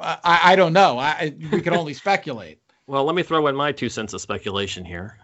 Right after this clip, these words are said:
Speaker 2: They never had a, a studio take of this one. They never had one that could be used for an official release.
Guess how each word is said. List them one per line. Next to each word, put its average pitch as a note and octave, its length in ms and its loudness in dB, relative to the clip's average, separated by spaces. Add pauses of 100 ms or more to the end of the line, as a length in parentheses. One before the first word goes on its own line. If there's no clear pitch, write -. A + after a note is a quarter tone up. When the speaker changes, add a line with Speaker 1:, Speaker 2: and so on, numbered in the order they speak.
(100)
Speaker 2:
They B2 260 2
never D3 260 2
had C3 420 0
a, A#2+ 680 -8
a A#2 80 -12
studio C#3 540 0
take G3 320 0
of A2 80 -2
this F#2 180 -8
one. F#2+ 120 -12
They G#2 80 -10
never B2+ 260 -2
had A#2 180 -6
one A#2 240 -4
that A2 280 -8
could D3+ 260 -4
be A2 360 -4
used A2+ 480 -2
for A#2 320 0
an G#2+ 80 0
official G#2 380 -4
release. B2 540 0